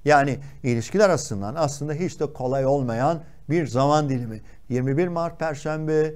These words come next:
yirmi iki Mart Cuma, yirmi üç Mart Cumartesi'ye de biraz yansıyabilir ama özellikle bu iki günde tabii dikkatli olmamız gerekecek ilişkiler açısından.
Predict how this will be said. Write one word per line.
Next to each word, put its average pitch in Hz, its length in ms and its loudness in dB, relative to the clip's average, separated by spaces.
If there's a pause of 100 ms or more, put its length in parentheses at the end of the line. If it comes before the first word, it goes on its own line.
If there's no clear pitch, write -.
(140)
yirmi 107 320 -6
iki 123 200 -6
Mart 147 260 -4
Cuma, 139 500 -2 (220)
yirmi 190 260 4
üç 202 220 0
Mart 175 220 -2
Cumartesi'ye 175 500 0
de 139 140 2
biraz 139 320 0
yansıyabilir 165 920 0
ama 151 180 -4
özellikle 123 500 -2
bu 190 120 0
iki 143 200 -2
günde 156 460 0 (320)
tabii 160 380 2 (240)
dikkatli 156 520 0
olmamız 156 680 0 (180)
gerekecek 143 540 2 (240)
ilişkiler 185 400 4
açısından. 123 440 0